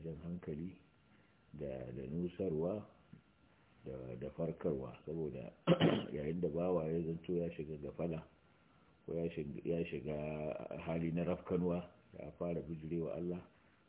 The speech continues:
ko ya fara mantawa Allah ta, ya fara manta da Allah ta hanyar aikata wasu abubuwa da laifuffuka,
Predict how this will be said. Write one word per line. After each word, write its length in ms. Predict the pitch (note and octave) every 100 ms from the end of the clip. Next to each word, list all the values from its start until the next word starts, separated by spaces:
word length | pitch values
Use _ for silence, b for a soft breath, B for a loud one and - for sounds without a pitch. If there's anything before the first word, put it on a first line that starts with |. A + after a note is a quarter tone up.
| -
ko 80 | F2+
ya 100 | F2
fara 240 | G2 F2+
mantawa 500 | F2+ E2+ F#2 F2 D#2
Allah 240 | E2+ F2 E2
ta, 80 | - -
ya 180 | D#2+ E2+
fara 220 | F#2 F2
manta 360 | F2 E2+ F2
da 100 | E2
Allah 240 | - F2 E2+
ta 100 | E2+
hanyar 340 | F2 F2 D#2+ C2 - B B B - -
aikata 400 | G#2 G#2 F2+ E2
wasu 200 | F2 G#2
abubuwa 300 | G#2+ G2+ F2+
da 80 | E2+
laifuffuka, 580 | F#2 G2+ G2 A2 A2+